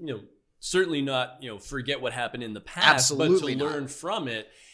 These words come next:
Speaker 1: and to build. And, you know, it's interesting because it, it felt at least like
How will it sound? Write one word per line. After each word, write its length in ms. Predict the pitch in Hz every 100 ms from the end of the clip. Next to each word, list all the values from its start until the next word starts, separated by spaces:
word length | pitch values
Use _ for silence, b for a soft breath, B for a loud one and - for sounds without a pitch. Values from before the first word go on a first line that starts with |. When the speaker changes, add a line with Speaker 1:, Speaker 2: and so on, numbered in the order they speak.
| B -
Speaker 1:
and 200 | 135 127
to 100 | 123
build. 360 | 110 143 127
And, 220 | 120 120 117 b b b
you 100 | 214
know, 120 | 214
it's 140 | 208
interesting 540 | 240 - 160 - 127 113
because 580 | 117 131 120 113 110 -
it, 140 | 165 -
it 120 | 143
felt 600 | - - 185 196 220 -
at 100 | 143
least 600 | 131 139 139 135 - - - _ _ _ -
like 640 | 123 120 113 117 117 -